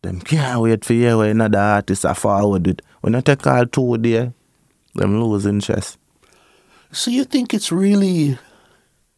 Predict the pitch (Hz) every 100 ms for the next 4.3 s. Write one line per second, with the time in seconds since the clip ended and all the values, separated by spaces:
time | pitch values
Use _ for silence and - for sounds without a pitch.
0 | _ _ _ _ _ _ _ _ 95 107
1 | 131 139 117 120 123 - 117 123 123 110
2 | 107 90 - - 80 117 160 - - 95
3 | 127 - 123 135 123 117 110 104 - 110
4 | 107 104 85